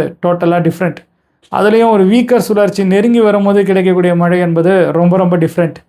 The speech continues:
அதனால தான் நான் லாஸ்ட் சுழற்சி நெருங்கும் போதே ஒரு விஷயத்த சொல்லியிருந்தேன். மழை நம்ம வந்து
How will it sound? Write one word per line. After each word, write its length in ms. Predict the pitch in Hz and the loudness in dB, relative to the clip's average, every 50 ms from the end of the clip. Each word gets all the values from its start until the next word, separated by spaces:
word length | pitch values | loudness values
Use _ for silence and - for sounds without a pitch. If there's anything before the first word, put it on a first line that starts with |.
| _ _ _ _ _ _ _ - | _ _ _ _ _ _ _ -4
அதனால 320 | 147 180 208 220 214 214 | -2 0 0 0 0 0
தான் 120 | 220 233 226 | 0 0 0
நான் 160 | 220 196 175 | 0 0 0
லாஸ்ட் 340 | 180 180 202 196 190 - 202 | 0 0 0 -2 -2 -4 -4
சுழற்சி 400 | - 208 202 214 208 - 220 214 | -4 -2 -2 -2 -2 -2 -2 -2
நெருங்கும் 340 | 190 190 190 208 208 202 | 0 0 0 0 0 0
போதே 220 | 185 185 180 196 208 | 0 0 2 2 2
ஒரு 140 | 190 185 180 | 2 2 2
விஷயத்த 260 | 180 - 185 170 165 - | 0 0 -2 -2 -2 -2
சொல்லியிருந்தேன். 560 | 175 175 175 185 170 160 147 147 160 180 185 - - | 0 0 2 2 0 0 -2 -2 -2 -4 -4 -8 -10
மழை 320 | - 156 156 175 208 226 214 | -6 -4 -2 0 0 0 0
நம்ம 240 | 202 190 180 180 | 0 0 0 0
வந்து 260 | 180 175 175 180 208 | 0 0 0 0 2